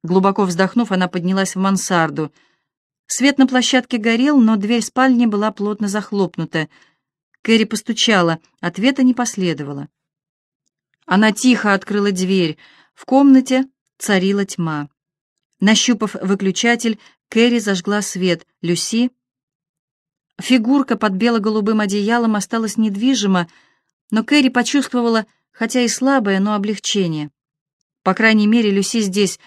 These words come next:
в безопасности. Она не убежала из дома в ночную тьму. «Люси».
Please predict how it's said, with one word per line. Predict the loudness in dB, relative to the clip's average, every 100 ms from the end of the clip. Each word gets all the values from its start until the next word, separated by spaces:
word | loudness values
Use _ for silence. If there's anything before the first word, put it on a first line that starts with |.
| -10
в | -4
безопасности. | -2 -2 0 -2 -2 -6 -6 -8 -10 _ _ _ _ _ -2
Она | 4 8
не | 8
убежала | 8 6 4 2
из | 2 0
дома | 0 0
в | 0
ночную | -2 -2 -2 -2 -4
тьму. | -4 -4 -4 -8 _ _ _ _ _ _ _ _ _ _ _
«Люси». | -4 -2 -2 -2 -2